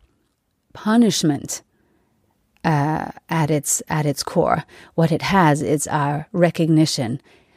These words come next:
our personal growth, our radical self-love, as well as our love for others. That is at its core. This is not about deserving or you got what you asked for or anything like that. Nothing at all. Just wanted to sort of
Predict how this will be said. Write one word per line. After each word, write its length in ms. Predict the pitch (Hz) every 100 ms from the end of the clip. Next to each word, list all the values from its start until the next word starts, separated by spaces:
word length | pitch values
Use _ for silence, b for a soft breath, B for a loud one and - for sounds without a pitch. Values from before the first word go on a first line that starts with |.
| b
our 120 | 165 151
personal 500 | - 165 - 170 160
growth, 560 | 160 151 151 156 - - b b _
our 400 | 165 151 147 175 - _ _ _
radical 540 | 185 175 180 175 - 175
self-love, 800 | - 156 139 160 147 156 151 - _ _ _ _ -
as 160 | 175
well 180 | 160 156
as 120 | 156
our 140 | 151 151
love 240 | 151 147
for 200 | - -
others. 400 | 135 135 - - B -
That 280 | 175 185 190
is 160 | 170
at 220 | 160 156
its 200 | 156 -
core. 300 | - 160 -
This 180 | 160 151
is 140 | 156 175
not 240 | 180 202
about 260 | 190 160 170
deserving 640 | 156 147 156 151 147 151
or 80 | 139
you 200 | 151 165
got 300 | 175 165 165
what 280 | 160 -
you 260 | 160 151 151 B B B
asked 380 | 165 156 156 -
for 260 | - 120 -
or 160 | 139 -
anything 540 | 240 240 240 - 165
like 280 | 156 143 147
that. 240 | 139 127 - b b -
Nothing 520 | 196 214 175 165 156
at 100 | 143
all. 260 | - - - _
Just 220 | - 170 -
wanted 220 | 160 143
to 180 | - 156
sort 240 | - 147
of 160 | -